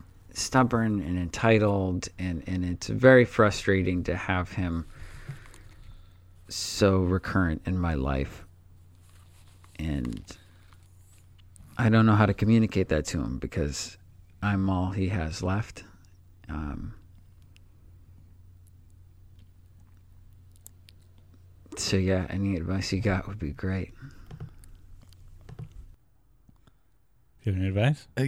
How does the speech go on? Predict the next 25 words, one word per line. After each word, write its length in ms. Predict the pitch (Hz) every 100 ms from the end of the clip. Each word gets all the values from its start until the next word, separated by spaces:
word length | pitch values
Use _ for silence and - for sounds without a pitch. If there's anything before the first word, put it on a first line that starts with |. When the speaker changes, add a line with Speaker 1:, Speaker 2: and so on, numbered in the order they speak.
| 135
Speaker 3:
hang 320 | 127 156 180
in 140 | 175 185
there, 160 | 123
dude. 380 | 110 117 123 160
I 100 | 135
mean, 460 | 131 131 120 117 110 -
don't 220 | 123 131
sound 260 | 139 131
so 200 | - 131
low. 320 | 113 123 131 107 - - - - -
Bro, 140 | 170 139
Speaker 2:
I 60 |
don't 100 | 143
Speaker 3:
what's 180 | 160 139
Speaker 2:
really 140 | 120
Speaker 3:
going 160 | 131 180
Speaker 2:
actually, 60 | -
Speaker 3:
on? 60 |
Speaker 2:
I 80 | 123
actually 200 | 147 - 127
don't 260 | 113 120
know 100 | 110
what 180 | 107 104
he 140 | 107
asked. 460 | 90 92 92 - -